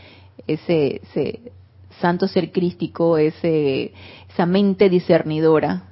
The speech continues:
que forma parte de nosotros y que está allí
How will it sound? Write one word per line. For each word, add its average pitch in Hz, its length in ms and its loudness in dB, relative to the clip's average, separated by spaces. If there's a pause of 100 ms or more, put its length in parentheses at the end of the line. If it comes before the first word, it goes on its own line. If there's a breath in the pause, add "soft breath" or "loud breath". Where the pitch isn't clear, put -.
(360)
que 196 80 -8
forma 247 240 0
parte 254 240 0
de 254 100 0
nosotros - 680 -6 (480)
y 175 120 -6
que 180 300 -4 (1000)
está 190 260 -2
allí 226 400 0